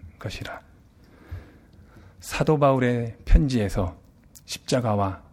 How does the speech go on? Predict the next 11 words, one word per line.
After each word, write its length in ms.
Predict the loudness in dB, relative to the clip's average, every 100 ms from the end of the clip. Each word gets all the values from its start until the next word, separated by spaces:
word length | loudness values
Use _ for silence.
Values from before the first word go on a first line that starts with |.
| -20 -20 -20 -20 -20
십자가에 460 | -20 -2 0 2 0
못 120 | -2
박힌 560 | -4 -4 -4 -4 -4
예수가 540 | -2 -2 -2 -4 -4 -4
빠진다면 640 | -6 -2 -4 -4 -4 -6 -8 -20 -20 -20 -20 -8
그것이 400 | -4 -4 -4 -6
과연 480 | -4 -2 -2 -4 -12
성경이 540 | -8 -2 0 0 0 0
될 120 | -2
수 240 | -4 -6 -6
있겠습니까? 680 | -6 -8 -8 -10 -8 -10